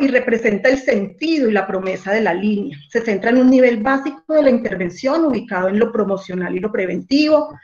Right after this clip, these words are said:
teniendo en cuenta que estos procesos serán desarrollados por trabajadores sociales en formación. En ese sentido, se definió que su alcance no podría sobrepasar las posibilidades de respuesta y las habilidades de los estudiantes.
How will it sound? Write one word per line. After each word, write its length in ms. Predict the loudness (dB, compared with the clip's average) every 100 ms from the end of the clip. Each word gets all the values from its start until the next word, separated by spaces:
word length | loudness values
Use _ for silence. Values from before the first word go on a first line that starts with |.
| -8
teniendo 340 | 0 4 6 4
en 80 | 4
cuenta 300 | 4 2 0
que 60 |
estos 200 | -2 -4
procesos 480 | 0 0 0 -4 -2
serán 320 | 0 0 2
desarrollados 840 | 0 0 2 2 4 4 6 4 2 2
por 240 | 4 4
trabajadores 560 | 0 -2 -2 -4 -4 -6
sociales 380 | -6 -8 -6 -4
en 120 | -4
formación. 540 | -4 -6 -8 -4 -6 -6 _ _
En 160 | -4
ese 160 | -2 0
sentido, 540 | 0 0 2 2 2 -4 _ -20 _
se 120 | 2
definió 360 | 4 4 2 4
que 120 | 4
su 100 | 4
alcance 420 | 2 0 0 0
no 280 | 0 -2 0
podría 440 | 0 0 0 -2
sobrepasar 600 | 0 -2 -2 -4 -8 -6
las 160 | -6 -4
posibilidades 640 | -4 -2 0 0 -2 -2
de 100 | 0
respuesta 760 | 2 0 2 4 4 2 -6 -4
y 120 | -2
las 200 | -2 -2
habilidades 540 | -4 -4 -2 -2 -2 -4
de 80 | -8
los 180 | -8
estudiantes. 840 | -10 -6 -2 2 2 0 -16 -20